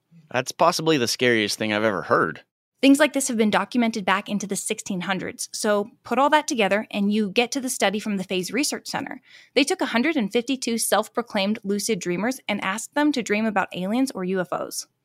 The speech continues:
Speaker 1: And what happened?
Speaker 2: Three quarters of them were successful, with the experiences taking a wide range. Many of the dreamers described their dreams as realistic.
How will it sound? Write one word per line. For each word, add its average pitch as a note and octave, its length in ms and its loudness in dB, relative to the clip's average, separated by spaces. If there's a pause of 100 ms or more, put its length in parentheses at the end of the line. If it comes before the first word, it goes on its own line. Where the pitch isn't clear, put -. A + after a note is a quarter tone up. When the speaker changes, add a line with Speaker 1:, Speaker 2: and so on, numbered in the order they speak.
(140)
Speaker 1:
And F#2+ 120 -4
what G#2 120 4
happened? B2+ 460 0 (320)
Speaker 2:
Three E4 160 2
quarters F#4+ 340 2
of D4 80 -4
them B3 160 6
were A3+ 80 2
successful, A3 640 -2
with A3+ 160 2
the A#3 80 2
experiences C4 640 0
taking A#3 420 -4
a G3+ 80 0
wide F#3 400 0
range. - 460 -4
Many A#3 320 6
of D4+ 100 -4
the B3 80 -2
dreamers G#3 400 0
described G3+ 420 2
their G#3 80 0
dreams F3+ 340 -4
as F#3 260 -4 (120)
realistic. G#3+ 680 0